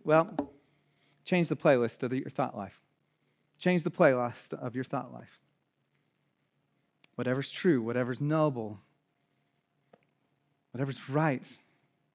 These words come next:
change the playlist. What's on repeat in your thought life right now?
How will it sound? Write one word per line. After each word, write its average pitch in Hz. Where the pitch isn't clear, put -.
change 175
the -
playlist. 147
What's 240
on 202
repeat 147
in 131
your 131
thought 120
life 107
right 98
now? 95